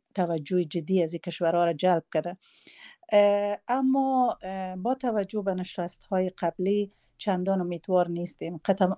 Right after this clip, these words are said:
قطعنامه‌ای که از طرف ملل متحد صادر شد با استقبال گرم مردم افغانستان روبرو شد، اما متاسفانه هیچ چیز تغییر نداد، در حالی که ما مردم افغانستان، مخصوصاً خانم‌ها، می‌فهمیم که شورای امنیت ملل متحد چی آلای فشار را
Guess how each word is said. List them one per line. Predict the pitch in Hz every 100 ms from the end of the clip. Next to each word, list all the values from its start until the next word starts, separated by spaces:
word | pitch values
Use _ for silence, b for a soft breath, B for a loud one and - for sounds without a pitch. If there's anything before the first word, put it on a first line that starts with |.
| -
قطعنامه‌ای | 196 190 185 185 214 220
که | 208 185 180
از | 170 -
طرف | 170 175 175
ملل | 175 170 175
متحد | 180 - 170 170
صادر | - 165 180
شد | - 170
با | 160 175
استقبال | 170 180 - 180 180
گرم | 160 190 202 208 190
مردم | 175 - 185
افغانستان | 180 - 180 165 - 185
روبرو | 170 170 175 180
شد، | - 180 - b b b b
اما | 202 214 208
متاسفانه | 196 214 202 202 190 196 214
هیچ | 254
چیز | 220
تغییر | 196 170 160 175
نداد، | 170 160 175
در | - 175
حالی | 180 180
که | 185 175 175 _ _ _ 196
ما | 190 208 214 220 208 196
مردم | 185 185 190
افغانستان، | 180 - 180 180 180
مخصوصاً | 180 185 - 185 175
خانم‌ها، | - 180 175 180
می‌فهمیم | 185 196 - 175 175 185
که | -
شورای | - 185 180
امنیت | 175 180 175 185
ملل | 185 180
متحد | 180 180 190 202 233 b b b
چی | - -
آلای | 214 180 190
فشار | 190 190 - 202 175
را | 160 160